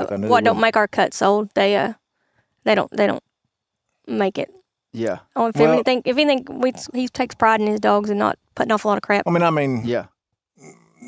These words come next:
Speaker 1: hog, dogs that are bred for hog, I mean, there's stiff, specific traits and skill sets you breed for, for hogs. You know, you don't,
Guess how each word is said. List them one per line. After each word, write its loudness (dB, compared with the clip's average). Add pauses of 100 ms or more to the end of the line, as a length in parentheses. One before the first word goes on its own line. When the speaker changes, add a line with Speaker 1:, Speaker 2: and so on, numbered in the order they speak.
(120)
Speaker 1:
hog, 0
dogs 2
that 0
are 0 (240)
bred 0
for -2
hog, 4
I -4
mean, -2
there's -2
stiff, -6 (100)
specific -8
traits -2
and -4
skill -4
sets -6
you -12
breed -2
for, -6
for -10
hogs. 0
You -6
know, -4
you -6
don't, -4